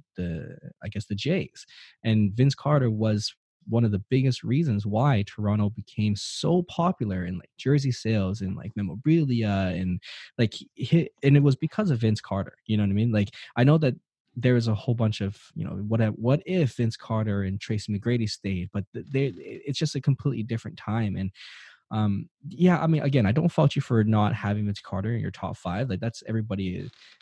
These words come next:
uh, is, you know, subjected to their, to their, to their own thoughts. But I, I just feel like you can't have a Raptors team without thinking about Vince Carter. Vince Carter is the, one of the most electric players when he was playing during his prime, man.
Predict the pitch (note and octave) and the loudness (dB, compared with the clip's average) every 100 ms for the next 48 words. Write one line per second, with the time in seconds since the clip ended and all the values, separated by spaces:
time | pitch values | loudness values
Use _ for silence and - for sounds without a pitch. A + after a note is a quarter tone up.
0 | - G#2 G2 - G#2+ G#2 - - - - | -10 -6 -6 -8 -10 -10 -12 -14 -16 -14
1 | - A2+ A2 G#2+ G2+ G2 F#2+ - - G#2+ | -12 -8 -8 -8 -4 -4 -4 -8 -10 -6
2 | G2+ F#2+ _ _ - - _ - A#2 A#2 | -6 -8 _ _ -20 -20 _ -4 0 0
3 | G2+ B2 G#2+ - G2+ G2 F2 A#2 A#2 D3 | 2 0 0 -2 -8 -6 -4 0 2 8
4 | D3 A2 A2 - - C3 - E3 D#3 A#2+ | 10 8 6 -6 0 0 6 8 8 6
5 | _ - - F3+ A#2+ A2+ G2+ G2 G2 A2+ | _ -8 -4 4 6 6 4 2 2 0
6 | A#2+ B2 A2 - _ - D#3 F3+ B3 D4 | 0 -2 -2 -4 _ 4 6 6 4 -4
7 | _ - G#2+ A2+ A2 - - A2+ - A2+ | _ -2 -2 2 0 0 -2 -2 0 0
8 | G2 F#2+ F2 - A2 F2 - - A1+ - | 0 0 -2 -4 -4 -4 -4 -8 -8 -4
9 | A2 B2+ - C3 A2+ G2 _ _ C#3 A#2 | 2 2 4 4 4 0 _ _ -2 -2
10 | - A#2+ A2 G2+ G#2 _ _ - A#2 A2+ | 0 2 4 4 -2 _ _ -4 0 2
11 | - G2+ A2 - A2 - - - A#2 G#2 | 0 -2 -2 0 0 -2 -4 4 6 4
12 | G2 F#2+ G#2+ F#2+ - A2 G2+ F#2 E2+ F2 | 2 0 2 0 0 2 2 2 0 0
13 | E2+ F2+ - - D#2+ D#2+ D2 D2 G#2+ | 0 -2 -4 -4 -4 -4 -6 -8 -10